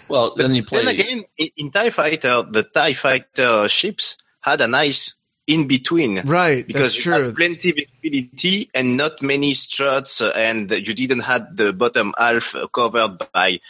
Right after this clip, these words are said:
Speaker 2: useless, uh, skeuomorphic elements.
Speaker 1: I'm gonna, I'm gonna go back to Diaspora, 'cause that's the best of both, right?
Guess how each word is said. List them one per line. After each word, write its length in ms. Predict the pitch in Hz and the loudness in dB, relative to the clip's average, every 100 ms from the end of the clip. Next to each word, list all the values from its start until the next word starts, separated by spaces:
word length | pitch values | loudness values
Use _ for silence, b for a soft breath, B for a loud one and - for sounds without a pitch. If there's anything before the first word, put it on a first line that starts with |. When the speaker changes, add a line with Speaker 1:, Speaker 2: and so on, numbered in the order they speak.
| B B _ | B B _
Speaker 2:
useless, 720 | 104 135 127 107 110 107 - | -4 -2 0 0 0 0 0
uh, 460 | 101 92 90 87 82 | 0 2 2 2 2
skeuomorphic 840 | - - - 110 104 - 110 98 98 | 0 -2 -2 0 0 -2 -4 -2 -2
elements. 560 | 101 92 87 - - - _ _ - | 0 -2 -4 -2 -4 -8 _ _ -4
Speaker 1:
I'm 100 | 139 | 0
gonna, 200 | 151 101 85 | 0 -2 -2
I'm 100 | 107 | 0
gonna 120 | 117 | 0
go 140 | 98 92 | 0 0
back 260 | 87 - | 0 -2
to 100 | 87 | -4
Diaspora, 840 | 76 - 82 85 80 - 87 80 - _ - | -6 -6 -4 -2 -4 -6 -6 -6 -8 _ -6
'cause 140 | 98 | -2
that's 380 | 95 95 - - - - | 0 0 -2 -4 -8 -8
the 60 | |
best 280 | 85 82 - | -2 0 -2
of 80 | - | -4
both, 340 | - 85 - | -4 -4 -6
right? 240 | - 80 | -6 -6